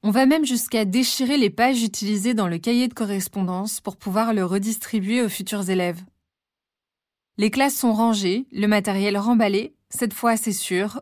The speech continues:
l'année scolaire touche à sa fin. Il faut maintenant constituer les classes pour la rentrée prochaine. Chaque maîtresse récupère des étiquettes portant les prénoms de ses élèves.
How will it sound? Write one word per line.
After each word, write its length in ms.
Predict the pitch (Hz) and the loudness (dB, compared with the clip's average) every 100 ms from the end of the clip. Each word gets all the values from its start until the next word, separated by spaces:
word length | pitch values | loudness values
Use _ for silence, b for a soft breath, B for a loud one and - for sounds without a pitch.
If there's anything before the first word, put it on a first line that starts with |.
| - | -4
l'année 320 | 202 220 240 | 0 4 4
scolaire 480 | 240 - 202 220 - | 2 0 0 0 -2
touche 280 | - 269 247 | -4 -2 -2
à 60 | |
sa 160 | 220 190 | -2 -4
fin. 240 | - 151 - _ _ _ b b b b | -4 -10 -10 _ _ _ b b b b
Il 120 | 202 | -6
faut 120 | 190 240 | 0 2
maintenant 380 | 226 220 269 | 2 4 2
constituer 560 | 277 233 - - - 247 | 2 -4 -6 -8 -2 0
les 140 | 233 | 0
classes 340 | 214 202 240 - | 0 0 0 -2
pour 160 | - | -2
la 100 | 196 | 0
rentrée 280 | 180 208 254 | 0 0 -2
prochaine. 600 | 240 208 190 180 160 165 170 _ _ _ _ _ _ _ _ - | -4 -4 -4 -4 -6 -8 -12 _ _ _ _ _ _ _ _ -10
Chaque 240 | - 277 285 | -2 0 2
maîtresse 400 | 285 285 311 - | 0 0 -2 -2
récupère 480 | 220 - 202 262 | -4 -4 -2 -2
des 320 | 208 202 185 233 | 0 -2 0 -2
étiquettes 640 | 240 240 220 214 - - | -2 -4 -2 -4 -6 -10
portant 320 | - 214 - 294 | -8 -6 0 0
les 140 | 233 | 0
prénoms 400 | 196 233 226 269 | -2 0 4 4
de 100 | 226 | 2
ses 320 | 190 196 185 | 0 -4 -2
élèves. 400 | 196 190 175 170 | 0 2 0 -4